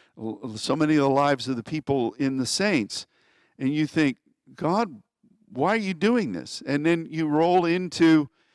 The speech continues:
uh, e-, we had a presidential election in November. And, um, you know, I, I, I just see a lot of things that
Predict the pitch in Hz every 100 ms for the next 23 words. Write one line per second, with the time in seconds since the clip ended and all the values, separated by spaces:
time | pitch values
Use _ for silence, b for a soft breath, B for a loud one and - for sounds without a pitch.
0 | _ _ 139 135 139 131 123 - 123 147
1 | 151 160 170 170 - 175 160 185 240 -
2 | 180 131 120 110 - 113 113 113 104 110
3 | 98 87 85 92 110 104 b b b b
4 | b 117 120 113 107 110 - - 131 147
5 | 147 156 143 147 - 139 156 - 143 151
6 | 156 196 - 208 190 - 143 139 147 165
7 | 185 185 - 226 240 196 151 147 - 147
8 | 151 135